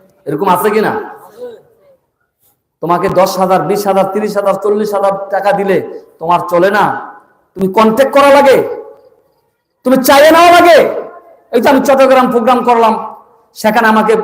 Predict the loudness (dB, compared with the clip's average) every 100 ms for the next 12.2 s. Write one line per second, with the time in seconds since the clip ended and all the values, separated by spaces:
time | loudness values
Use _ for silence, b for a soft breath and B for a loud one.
0 | -6 -8 -6 -2 0 0 0 -2 -2 0
1 | 0 0 -2 -4 -4 -2 -2 -2 -2 -2
2 | -4 -6 -8 -6 -6 -2 -2 -2 -4 -8
3 | -12 -20 _ _ _ _ _ _ _ -4
4 | -2 0 0 0 -2 0 2 4 2 2
5 | 0 -2 0 2 2 2 4 4 4 0
6 | -6 -16 -4 2 4 4 4 4 2 2
7 | 2 -4 -10 -20 _ _ _ _ _ _
8 | _ _ _ _ _ _ _ _ -4 -2
9 | 0 -2 -2 0 0 0 2 2 2 0
10 | 0 0 2 0 -2 -4 -8 -6 -6 -6
11 | -8 -8 -6 -6 -2 -2 -2 -4 -4 -2
12 | 0 0